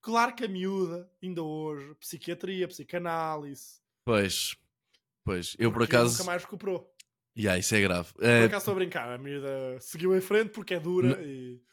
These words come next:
Speaker 2: Sim, mas não é o filho de Zé Espião, é?
Speaker 1: Não, não, não.
Speaker 2: Ah, ok.
Speaker 1: Não tem nada a ver, não
Speaker 2: Ah,
Speaker 1: tem nada a ver.
Speaker 2: ah, ah, ok. Pá, pois, isso, isso é tenso.
Speaker 1: É bom,
Speaker 2: Isso, por
Speaker 1: é?
Speaker 2: acaso, faz-me lembrar uma história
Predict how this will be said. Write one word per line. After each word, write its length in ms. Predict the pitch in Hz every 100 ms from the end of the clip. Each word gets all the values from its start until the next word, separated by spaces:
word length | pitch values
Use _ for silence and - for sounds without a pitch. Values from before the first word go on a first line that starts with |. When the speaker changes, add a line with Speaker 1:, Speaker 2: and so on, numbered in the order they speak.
| -
Speaker 2:
Sim, 200 | 165 147
mas 140 | 117 113
não 80 |
é 20 | 117
o 20 |
filho 140 | 123 120
de 60 |
Zé 100 | 135
Espião, 500 | 139 - 127 95 90
é? 180 | 87 82 - _ _ _ _ _ _ _
Speaker 1:
Não, 440 | 165 196 196 147 135
não, 340 | 156 139 110
não. 160 | 107 104
Speaker 2:
Ah, 220 | 95 87
ok. 320 | 85 92 78 82 _ _
Speaker 1:
Não 100 | 123
tem 120 | 139
nada 180 | 139 139
a 40 |
ver, 100 | 120
não 80 | 143
Speaker 2:
Ah, 40 | 131
Speaker 1:
tem 100 | 135
nada 120 | 135
a 40 | -
ver. 280 | 131 123 -
Speaker 2:
ah, 60 |
ah, 20 | 113
ok. 280 | - 90 - _ _ _ _ _ _ _ _
Pá, 160 | 104 90
pois, 320 | 98 90 -
isso, 460 | 110 95 - - -
isso 140 | -
é 20 | 107
tenso. 300 | - 101 180
Speaker 1:
É 20 |
bom, 140 | 220
Speaker 2:
Isso, 100 | 214
por 80 | 175
Speaker 1:
é? 40 |
Speaker 2:
acaso, 380 | 113 120 - - _ _
faz-me 320 | - 117 117
lembrar 320 | 117 107 104 107
uma 120 | 107
história 400 | - 104 95